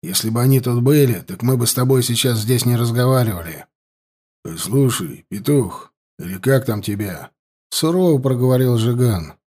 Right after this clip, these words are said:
"Нам попадаться к особистам не с руки. Они из нас все жилы вытянут. Если есть какие-то особисты, так ты их покажи нам.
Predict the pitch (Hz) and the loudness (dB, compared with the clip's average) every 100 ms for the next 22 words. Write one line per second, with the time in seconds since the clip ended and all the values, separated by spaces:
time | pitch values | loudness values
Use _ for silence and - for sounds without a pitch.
0 | _ _ _ _ _ - 92 139 139 131 | _ _ _ _ _ -8 0 2 2 2
1 | 139 139 143 131 127 117 117 131 135 135 | 2 4 4 2 0 0 0 0 2 2
2 | - 127 131 113 127 123 135 113 - - | 2 2 4 2 0 0 0 -2 -4 -14
3 | _ - 101 127 139 127 139 127 - 139 | _ -10 -2 2 4 4 2 2 2 2
4 | 127 151 143 131 123 101 90 76 - - | 2 4 4 4 2 0 -6 -10 -16 -20
5 | _ _ _ _ - 87 107 113 139 170 | _ _ _ _ -10 -6 -4 0 4 4
6 | - 147 135 139 120 117 113 135 139 139 | 2 2 2 2 2 2 2 2 2 2
7 | 110 92 - 95 - 139 139 127 143 147 | 0 -4 -8 -6 0 0 0 2 2 4
8 | 165 143 98 76 | 6 4 2 -4